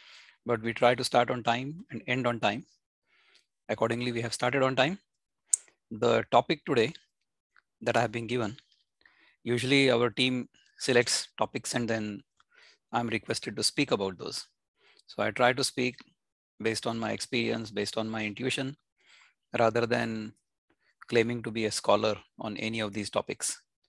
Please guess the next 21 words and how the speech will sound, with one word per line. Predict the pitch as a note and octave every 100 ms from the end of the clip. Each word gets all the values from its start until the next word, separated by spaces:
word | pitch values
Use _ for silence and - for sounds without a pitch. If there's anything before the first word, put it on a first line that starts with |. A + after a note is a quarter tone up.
| _ - -
So | - A#2+
whatever | A2 C3 D3
I | D3
present | C#3 C3 C#3+ C3
here | B2+ C3 _ _ _ _ _ _ _ _ _ _ _ _ -
is | A#2+
based | G#2+ A#2 -
on | B2+
my | A#2+
experience. | A2+ - G#2+ G2+ D#3+ - - _ _ _ _
If | - A2+
you | C#3+ D3
have, | D3 D3+ D3 - _ _ _ _ _ _ _ -
or | A2+
if | A2 -
you |
have | A#2+ A2+
had | - B2+ G#2+ - _ _ _ - _ _ _
a | A#2
different | A2 A#2 D3+
experience | A#2 - G#2+ F#2+ D#3+ -